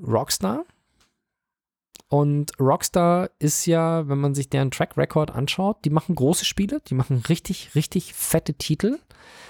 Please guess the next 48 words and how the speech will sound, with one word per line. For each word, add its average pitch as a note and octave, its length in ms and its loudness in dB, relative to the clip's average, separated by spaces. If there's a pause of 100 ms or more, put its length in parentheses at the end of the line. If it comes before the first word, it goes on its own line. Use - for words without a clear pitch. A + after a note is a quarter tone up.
(1040)
Aber D3 160 4
die D3 120 2
lassen D#3 280 4
sich C#3+ 160 2
auch C3 80 -2
echt - 260 -4
Zeit - 280 -2
für - 100 -12
die - 120 -12
Dinge. - 380 -14
Und, A2 460 -2
ähm, A2 720 0 (100)
G D#3 120 0
T E3 160 0
A C#3 360 0
fünf - 500 -2
ist, - 440 -2 (560)
also C#3 300 0 (420)
ich C3 100 -6
sag D#3+ 120 2
jetzt E3 120 -2
mal D3+ 140 2
so, D3 120 0
die C3 120 -4
großen F3+ 380 0
Sachen, F3 240 -2
ich C3+ 80 -2
weiß D3+ 100 4
nicht, D3 80 4
ob A#2+ 80 -4
Rockstar D3 300 0
noch C3 100 -2
andere F#3 240 -2
Sachen F3 220 -2
zwischendrin E3+ 420 0
macht, F#3 220 -4
aber D3 300 0
in C3+ 160 -2
den B2+ 120 2
letzten, E3+ 500 -2
im C#3 100 2
letzten D3 340 2
Jahrzehnt C3+ 580 0
waren C#3 240 0
so D#3 100 2
die, C3 240 0
die A#2+ 140 -4
Blockbuster F3+ 840 0